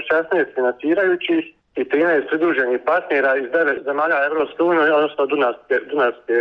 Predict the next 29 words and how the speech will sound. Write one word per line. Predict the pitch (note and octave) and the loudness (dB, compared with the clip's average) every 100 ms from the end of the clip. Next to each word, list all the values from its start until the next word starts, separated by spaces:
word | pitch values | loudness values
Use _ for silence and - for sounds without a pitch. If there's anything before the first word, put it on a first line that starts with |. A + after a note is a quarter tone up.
| A2+ - G#2+ | -2 -6 -4
regiona. | A2+ G#2 G#2 G#2 F#2+ - _ _ _ | -2 -2 -4 -4 -8 -10 _ _ _
A | - A#2+ B2+ C#3+ E3+ | 0 0 0 -2 0
naš | E3+ F3 F3+ | 0 0 -4
cilj | F3 G3+ F#3 | -2 0 0
kroz | C#3+ - | -2 -2
projekat | D#3 F3+ - C3+ | -2 -2 -2 -4
je | C3+ | -2
da | C3 | -2
maksimalno | C#3 F3 - C3+ B2+ A#2+ | 0 -2 -2 -2 0 -2
iskoristimo | - D3+ E3 C#3 B2+ B2 A#2 - - | 0 0 0 -2 0 2 2 -2 -2
transnacionalna | D3+ D3 D3 C#3+ C#3 G#2+ G#2 G2+ G2+ | 0 0 0 0 0 0 0 2 0
znanja | G2 G#2 B2 D#3+ G3+ - - | 2 2 2 2 0 -2 -8
i | A#2+ A#2 | -2 2
resurse | C#3+ E3+ - - F#3+ F3+ - | 2 0 -4 -2 -2 -2 -2
i | D#3+ D#3 - | -2 0 0
da | D3+ | 2
razvijemo | E3+ F3 D3+ C#3+ | 2 0 0 2
nove | D#3+ F3 C3 | 2 2 0
vještine | C3 - E3 F3 | -2 -2 0 0
unutar | D3 E3+ C#3+ C3+ E3 E3+ E3+ | 0 0 2 2 2 0 -2
I | D#3+ | -4
T | - | -2
sektora | E3+ - C#3+ | -2 0 0
industrije | - C#3+ - D#3+ A#2+ - | 0 -4 -4 -4 -2 0
četiri | C3+ C3+ B2 | -2 0 0
nula, | F3+ F#3 - - _ | 2 2 0 -6 _
koje | - D#3+ D3+ | -2 0 0
su | - | 0
ne | E3 | 0